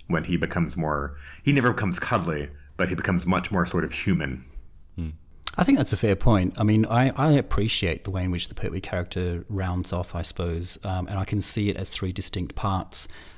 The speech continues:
Speaker 2: Um, I, I think that, as you say, season seven went quite prickly is, is, is rewarding in, in, in many ways. But I do love the story, the,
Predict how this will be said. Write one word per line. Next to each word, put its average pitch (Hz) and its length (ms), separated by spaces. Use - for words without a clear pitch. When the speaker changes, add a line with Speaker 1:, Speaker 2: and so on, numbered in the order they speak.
Speaker 2:
Um, 92 340
I, 104 220
I 95 40
think - 480
that, - 220
as 104 160
you 107 60
say, 98 220
season 101 280
seven 98 300
went 92 200
quite - 220
prickly 95 440
is, 98 580
is, 95 380
is 101 220
rewarding 98 500
in, 95 140
in, 101 180
in 101 140
many 104 200
ways. 92 500
But - 160
I 113 60
do 127 180
love 123 200
the 110 60
story, 101 320
the, 92 380